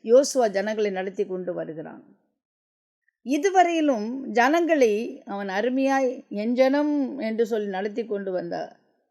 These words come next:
யோசுவா, இப்பொழுது அவனுடைய வாழ்க்கையின் கடைசி பகுதியிலே ஒன்று சொல்கிறார், "நானும் என் வீட்டாரும்." I don't know about you, but I have a decision, a choice, we will serve the Lord.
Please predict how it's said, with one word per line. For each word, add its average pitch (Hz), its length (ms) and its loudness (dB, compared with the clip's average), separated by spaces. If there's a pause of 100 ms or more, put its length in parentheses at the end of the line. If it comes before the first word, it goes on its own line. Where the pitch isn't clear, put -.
(140)
யோசுவா, 185 560 -4 (260)
இப்பொழுது 285 520 0
அவனுடைய 190 420 -6
வாழ்க்கையின் 208 440 -4
கடைசி 302 420 0
பகுதியிலே 220 440 0
ஒன்று 233 220 -2
சொல்கிறார், 190 540 -4 (140)
"நானும் 269 420 2
என் 226 200 -2
வீட்டாரும்." 185 600 -2 (640)
I 180 120 -14
don't 254 160 -4
know 233 80 0
about 185 260 -4
you, 175 200 -10 (420)
but 170 80 -4
I 196 100 -4
have 262 160 -2
a 214 160 0 (320)
decision, 269 520 2
a 220 140 0 (140)
choice, 277 320 2 (360)
we 190 180 -4
will 180 100 -6 (100)
serve 165 200 -4
the 151 60 -12
Lord. 151 260 -14